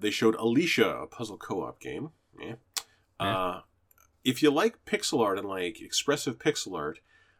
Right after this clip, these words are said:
Speaker 1: an animated, or a, a game called Locomotive is, like, a point and click, like an old school point and click. So that might be cool. Uh, a thing called After Love E P, which is a visual novel and rhythm game.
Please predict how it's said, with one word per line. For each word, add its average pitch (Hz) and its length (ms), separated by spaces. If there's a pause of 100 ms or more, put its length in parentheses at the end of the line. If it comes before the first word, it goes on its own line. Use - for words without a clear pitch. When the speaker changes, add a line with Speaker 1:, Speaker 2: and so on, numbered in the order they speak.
(140)
Speaker 1:
an 101 140
animated, 123 720
or 110 200
a, 92 260 (120)
a 95 120
game 120 280
called 107 320
Locomotive 95 1080
is, - 140
like, 85 100
a 76 60
point 104 240
and 104 80
click, - 260
like 90 120
an 87 80
old 87 140
school 85 580 (100)
point - 140
and 120 60
click. - 200 (340)
So - 120
that 202 80
might 120 200
be 107 100
cool. 220 280 (500)
Uh, 110 300
a - 80
thing 156 220
called 131 320
After 151 340
Love 143 260
E 143 200
P, 147 340
which 233 140
is 92 100
a 90 60
visual 117 360
novel 104 500
and 87 200
rhythm 95 240
game. 92 340